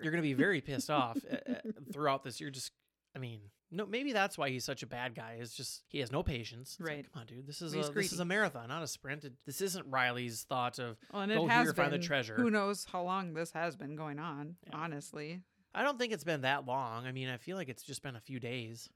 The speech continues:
Speaker 2: No, I mean, they were up in the Arctic.
Speaker 1: Oh, yeah, yeah,
Speaker 2: Like,
Speaker 1: yeah.
Speaker 2: who knows how long that was in the making, how long he's been
Speaker 1: Sure.
Speaker 2: in this with Ben.
Speaker 1: Yeah.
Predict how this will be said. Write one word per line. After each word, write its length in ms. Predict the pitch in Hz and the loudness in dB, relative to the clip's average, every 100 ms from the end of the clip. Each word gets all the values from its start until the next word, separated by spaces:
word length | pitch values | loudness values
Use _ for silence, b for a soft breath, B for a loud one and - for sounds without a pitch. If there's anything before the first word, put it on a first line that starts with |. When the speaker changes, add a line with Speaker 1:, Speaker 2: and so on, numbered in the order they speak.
| 208 | -4
Speaker 2:
No, 240 | 208 170 | -2 0
I 80 | 165 | -2
mean, 340 | 175 165 160 - _ 175 | -4 -4 -6 -12 _ -6
they 180 | 175 165 170 | -4 -2 -2
were 160 | 165 | -2
up 220 | 160 165 175 | 0 -2 -2
in 220 | 165 165 | -2 -4
the 300 | 156 147 160 _ _ | -6 -8 -10 _ _
Arctic. 680 | - 175 - 180 170 170 - - - | -4 -4 -2 0 0 -2 -16 -20 2
Speaker 1:
Oh, 440 | 180 175 170 156 135 | 8 10 12 10 8
yeah, 180 | 127 | 4
yeah, 60 | 120 | 4
Speaker 2:
Like, 80 | 190 | 2
Speaker 1:
yeah. 40 | |
Speaker 2:
who 80 | 220 | 2
knows 200 | 190 180 | 2 0
how 140 | 180 160 | 0 -2
long 240 | 151 147 | -2 -2
that 180 | 156 175 | 0 0
was 160 | 185 | 0
in 100 | 180 | -2
the 80 | 175 | -2
making, 520 | 175 170 165 175 170 | -2 -2 -2 -6 -4
how 180 | 175 165 | -4 -4
long 220 | 165 165 | -4 -4
he's 280 | 156 170 165 | -2 -2 -2
been 220 | 147 160 | -4 -2
Speaker 1:
Sure. 300 | 160 131 120 | -2 0 2
Speaker 2:
in 60 | 113 | 0
this 160 | 143 - | -2 -4
with 200 | 156 - | -6 -4
Ben. 320 | 156 143 147 | -4 -4 -4
Speaker 1:
Yeah. 200 | 131 | -6